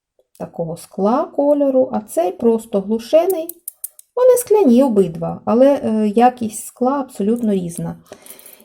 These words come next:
І наостанок хочу вам показати гудзичок, саме із-за якого я, е, попросила,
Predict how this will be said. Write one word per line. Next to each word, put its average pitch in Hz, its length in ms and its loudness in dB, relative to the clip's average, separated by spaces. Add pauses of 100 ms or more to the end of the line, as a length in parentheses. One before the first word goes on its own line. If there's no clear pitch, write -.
(120)
І 247 260 4 (680)
наостанок 220 880 0
хочу 202 500 -4 (140)
вам 196 260 -2
показати 175 580 -8
гудзичок, - 880 -4 (960)
саме 302 560 -2 (1800)
із-за 190 240 -2
якого 208 520 0
я, 190 300 -2
е, 190 200 -6
попросила, 220 760 -4